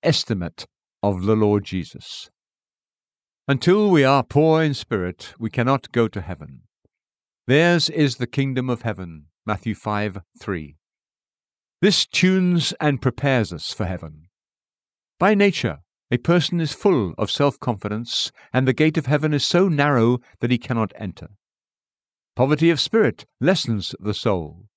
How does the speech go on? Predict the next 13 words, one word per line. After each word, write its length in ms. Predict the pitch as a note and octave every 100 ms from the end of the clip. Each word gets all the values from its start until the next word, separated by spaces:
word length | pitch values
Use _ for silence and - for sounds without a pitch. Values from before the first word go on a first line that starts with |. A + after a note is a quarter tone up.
| _ _ -
It 180 | C#3+
peels 360 | - F#3+ F3 C#3+
off 200 | F3+ -
its 260 | - C#3+ D3+
excess, 760 | C#3+ - C#3 F2 - - - _ _ _ -
and 160 | E2+
now 280 | F#2 A#2+ C3
he 160 | C3+ C3+
is 120 | -
fit 200 | - D#3
to 240 | - C3
enter 240 | C3 B2+ B2
in 400 | A#2+ A#2 A#2